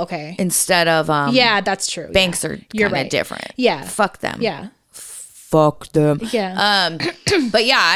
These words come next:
Speaker 2: I, I, I, I
Speaker 1: So
Speaker 2: and he only got nine years. He was the son of a fucking police chief and shit.
Speaker 1: The person that you listened to?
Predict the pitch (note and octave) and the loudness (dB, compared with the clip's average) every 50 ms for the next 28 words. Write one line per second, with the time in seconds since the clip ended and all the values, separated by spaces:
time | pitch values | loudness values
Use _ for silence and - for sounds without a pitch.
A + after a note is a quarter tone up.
0 | G3+ - - - A3 A#3 A3+ - - - - A3 A3 A3 _ _ _ _ - - | 2 0 0 2 2 2 2 0 0 0 0 0 0 -4 _ _ _ _ -20 -20
1 | - - - - - - A#3 D4+ D#4 C#4+ C4+ - C4 C4 C4 C4 D#4 F4 G#4+ A4 | -18 -16 -10 -4 0 2 4 4 6 6 4 4 4 4 4 4 4 4 2 4
2 | D#4+ C4 B3 B3 - G#3 G3+ G3+ G3+ G3 F3+ F3 G3 A3 - - - - - A#3+ | 4 4 4 4 2 2 2 2 2 0 0 0 0 0 -2 -2 -4 -2 0 0
3 | C4 A3+ - - E3+ - - - F#3 G#3 G#3 F3+ D#3 D3 - - F#3+ F#3 - - | 2 0 0 -2 -2 -2 0 2 2 2 2 0 -2 -4 -2 -2 -2 -2 -2 -6
4 | - - - - - D#3+ F3 F3+ - - - - - G3 F#3 - - G3 F#3+ F#3+ | -10 -10 -10 -8 -8 -8 -8 -6 -6 -6 -4 -4 -4 -4 -4 -4 -4 -4 -2 -2
5 | - - G#3+ G#3 G#3+ G#3 - - - - - - - - B3 - C#4+ B3 A#3+ B3+ | 0 0 2 2 2 0 -2 -4 -12 -20 -20 -8 -2 -2 2 4 4 2 2 2
6 | B3+ B3 A#3 - F#3 G#3+ G#3+ G#3 G#3+ - - B3 C4 - D#4 D#4 D#4 | 0 0 0 0 0 -2 0 0 0 -2 -2 -4 -4 -4 -4 -6 -6